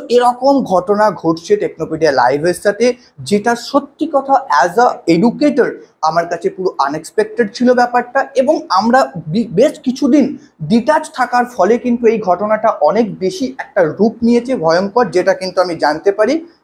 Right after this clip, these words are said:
কালকে, এবং কালকে আমি ভিডিওটা করার সময় পাইনি, কারণ আমার অফিস ছিল, আমাকে ডিউটিতে যেতে হয়েছিল। তার পরবর্তীতে এসে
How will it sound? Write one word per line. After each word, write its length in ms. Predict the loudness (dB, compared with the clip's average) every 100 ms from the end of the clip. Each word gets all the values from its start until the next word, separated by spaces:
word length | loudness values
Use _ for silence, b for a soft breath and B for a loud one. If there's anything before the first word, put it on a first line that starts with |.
| _
কালকে, 380 | 0 0 -6 -16 _ _ 0
এবং 220 | 2 2
কালকে 280 | 0 0 0
আমি 140 | 0
ভিডিওটা 360 | -2 0 2 2
করার 240 | 0 0
সময় 340 | -2 -2 0 0
পাইনি, 280 | 0 0 0
কারণ 200 | 0 2
আমার 200 | 2 0 -2
অফিস 360 | -6 -8 -16
ছিল, 200 | -8 -2
আমাকে 300 | -2 -2 -8
ডিউটিতে 400 | -8 -8 -4 0
যেতে 240 | 0 0 2
হয়েছিল। 400 | 2 2 -4 -4
তার 300 | -4 -6 -4
পরবর্তীতে 720 | 0 2 2 -2 -4 -4 -4 -4
এসে 300 | -4 -4